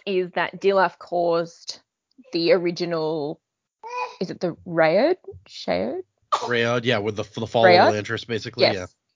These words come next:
Speaker 1: Yeah, so, I mean, he maybe knew enough about the magic. I mean, he knew that the line was drawn incorrectly. If he knew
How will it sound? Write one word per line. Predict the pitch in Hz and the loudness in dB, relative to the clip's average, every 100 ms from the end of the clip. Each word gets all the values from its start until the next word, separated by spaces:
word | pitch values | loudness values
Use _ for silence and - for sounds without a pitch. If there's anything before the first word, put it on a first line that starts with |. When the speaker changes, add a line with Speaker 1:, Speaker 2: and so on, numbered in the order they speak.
| _ | _
Speaker 1:
Yeah, | 208 196 151 | 4 6 6
so, | 147 202 | 4 4
I | 180 | 4
mean, | 202 202 | 2 -4
he | 233 247 240 233 214 - | -4 -2 -2 -2 -4 -2
maybe | 208 196 190 | 2 2 2
knew | 180 175 170 | -4 -4 -4
enough | 170 175 - | 0 -2 -2
about | 175 175 | 0 0
the | 165 | 2
magic. | 175 175 - - - _ 202 | 0 0 0 -8 -10 _ -12
I | |
mean, | 180 170 | -10 -8
he | 185 | -6
knew | 190 185 | -2 -2
that | 160 - | -2 -2
the | |
line | 165 175 180 180 | 0 4 4 2
was | 185 | -2
drawn | 165 160 160 | -4 -6 -4
incorrectly. | 165 160 151 165 - 135 123 175 | -6 -8 -4 -4 -4 -6 -4 -4
If | |
he | - 214 220 | -2 0 0
knew | 185 170 175 165 | 0 0 0 0